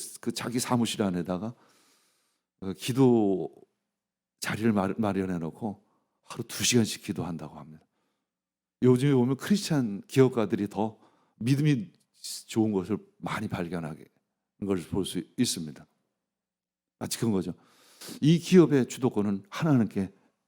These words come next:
있습니다. 나의 모든 주도권은 하나님께 있습니다. 이것이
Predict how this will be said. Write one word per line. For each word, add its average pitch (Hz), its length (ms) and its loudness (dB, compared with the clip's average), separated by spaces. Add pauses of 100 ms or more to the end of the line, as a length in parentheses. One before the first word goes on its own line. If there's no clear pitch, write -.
(140)
있습니다. 92 560 2 (1700)
나의 143 240 8
모든 180 280 10
주도권은 151 600 4
하나님께 135 680 0 (100)
있습니다. 101 520 2 (1300)
이것이 156 520 4